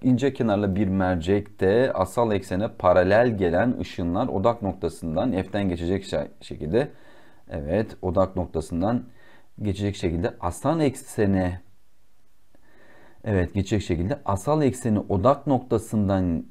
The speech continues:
F'den yani keserek gelen ışınlar da paralel. Buradan keserek gelen ışınlar paralel,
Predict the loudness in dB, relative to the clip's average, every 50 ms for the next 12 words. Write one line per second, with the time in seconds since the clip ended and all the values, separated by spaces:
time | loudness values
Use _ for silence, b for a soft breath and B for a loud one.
0 | -18 -18 -8 -4 -4 -4 -4 -4 -10 -18 -20 -20 -20 -20 -20 -20 -20 -20 -20 -12
1 | -8 -6 -4 -2 -2 0 0 -2 -2 -4 -4 -4 -4 -4 -2 0 0 0 0 0
2 | 0 0 2 2 0 -2 -2 -4 -2 -2 0 0 -2 -2 0 4 6 8 8 8
3 | 8 6 4 2 B B B B B B B -6 -2 0 2 2 2 2 0 0
4 | 0 2 2 2 2 2 2 2 2 0 -2 -2 0 -2 -2 0 2 4 4 6
5 | 6 6 6 8 8 8 6 2